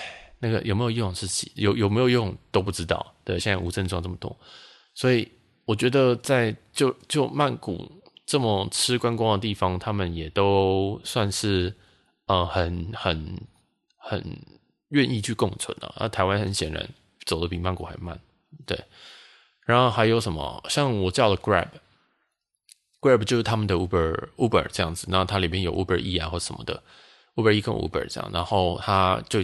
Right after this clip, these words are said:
在外送的那个外送员上面还会写说，“哦，这个人已经完整接种三剂疫苗。”所以你看台湾到底在干嘛？就是人家东南亚，我们都自己觉得自己比较先进，但是人家的外送平台上面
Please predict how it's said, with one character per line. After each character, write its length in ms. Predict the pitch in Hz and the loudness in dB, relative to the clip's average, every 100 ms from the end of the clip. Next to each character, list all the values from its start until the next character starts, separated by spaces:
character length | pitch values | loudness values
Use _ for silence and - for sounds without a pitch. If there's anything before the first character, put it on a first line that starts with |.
| 92 | 0
在 140 | - 95 | 0 4
外 200 | 113 92 | 4 4
送 240 | 104 85 | 0 0
的 100 | 82 | -2
那 120 | 92 | -4
个 260 | - 82 78 | -4 -4 -2
外 180 | 123 113 | -2 -2
送 220 | 117 90 | 0 -2
员 180 | 80 80 | -2 -2
上 160 | 101 | -2
面 120 | 90 | -2
还 160 | 80 82 | -4 -6
会 160 | - 104 | -4 -4
写 200 | - 78 | -4 -2
说 260 | 95 90 - _ _ - | 0 0 -2 _ _ -2
，“哦， 100 | 131 | 0
这 120 | 147 | 2
个 60 | 131 | 2
人 200 | 98 - | 2 -2
已 80 | 82 | -4
经 280 | 110 107 | -2 0
完 180 | 87 92 | 2 0
整 160 | 107 82 | 0 -4
接 160 | - 87 | -2 -2
种 220 | 98 87 | -2 -6
三 340 | - 95 95 | -2 0 0
剂 300 | 101 - - | -2 -6 -6
疫 200 | - 78 | -4 -4
苗。” 300 | 80 - - _ _ _ _ _ _ | -6 -12 -14 _ _ _ _ _ _
所 140 | - | -4
以 80 | 139 | -2
你 80 | 117 | -2
看 100 | 139 | -4
台 120 | - | 0
湾 100 | 110 | 0
到 100 | 107 | 0
底 60 | 90 | -2
在 80 | 87 | -4
干 140 | 90 | -6
嘛？ 160 | 92 95 110 | -6 -10 -8
就 80 | 113 | -4
是 200 | 127 104 - - _ - | -2 -4 -8 -20 _ -4
人 220 | 110 127 | 0 2
家 420 | 151 143 143 160 - _ - | 4 4 2 -2 -8 _ -2
东 180 | 135 | 0
南 140 | 117 101 | 2 2
亚， 200 | 92 87 | 2 2
我 60 | 87 | 0
们 120 | 101 | 0
都 140 | 110 | 0
自 180 | 117 123 | -2 -2
己 100 | 98 | -2
觉 180 | 92 90 | 0 0
得 80 | 95 | -2
自 120 | 113 | -2
己 80 | 90 | -4
比 80 | |
较 120 | 90 92 | -2 -2
先 280 | 95 85 | 0 -2
进， 240 | 85 85 95 | -2 -6 -6
但 100 | 107 | -4
是 80 | 120 | 0
人 240 | 101 87 | 2 0
家 160 | 95 92 | 2 0
的 220 | 92 82 - - _ | 0 -4 -8 -20 _
外 120 | - 110 | 2 2
送 200 | 127 95 | 2 0
平 140 | 95 | -2
台 100 | 85 | -4
上 180 | 80 92 | -4 -2
面 160 | 92 | -2